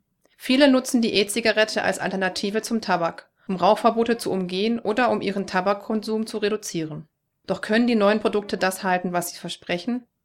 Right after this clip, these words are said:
Und wie hoch sind die Gesundheitsrisiken? In einigen Ländern, wie zum Beispiel in Kanada oder Australien, sind E-Zigaretten sogar verboten. Es gibt verschiedene Arten von E-Zigaretten, die jedoch ein gemeinsames Wirkprinzip haben.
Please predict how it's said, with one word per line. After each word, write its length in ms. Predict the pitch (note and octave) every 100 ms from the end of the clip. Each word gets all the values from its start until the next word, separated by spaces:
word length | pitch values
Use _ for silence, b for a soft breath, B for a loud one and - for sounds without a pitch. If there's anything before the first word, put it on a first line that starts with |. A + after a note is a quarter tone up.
| _
Und 160 | - G3
wie 80 | G3+
hoch 160 | G#3
sind 240 | G#3 C4+ C#4
die 80 | A3+
Gesundheitsrisiken? 960 | F#3+ F#3 F3+ E3+ - E3+ E3+ E3 E3+ - _ _ _
In 140 | F#3+ -
einigen 400 | F3+ G#3+ A#3 B3
Ländern, 480 | B3 B3 B3+ B3+ G3
wie 140 | G3+
zum 160 | - F#3+
Beispiel 260 | F#3+ -
in 140 | F#3 F3+
Kanada 440 | F#3 G3 G#3 G3+
oder 220 | F#3+ F3
Australien, 720 | - - D#3+ E3 F#3+ A3 A#3 B
sind 220 | - F#3+
E-Zigaretten 560 | F#3 F#3+ B3+ B3 B3 B3
sogar 260 | A3+ F3 F3
verboten. 580 | G#3+ - D#3+ D#3+ - - _ _ _ _ _ _ _ _
Es 160 | F3+ -
gibt 180 | D4
verschiedene 460 | D4+ C4+ A#3 A#3 G3+
Arten 240 | D#3 E3
von 200 | F3 E3+
E-Zigaretten, 800 | - E3 - E3 E3 F#3+ A#3+ A#3+ -
die 100 | G3
jedoch 240 | G3+ A3+ A3
ein 180 | G3 G3
gemeinsames 640 | F#3 F3+ G#3 A#3+ B3 -
Wirkprinzip 680 | G3 G3 - E3 - D#3 -
haben. 280 | D3 E3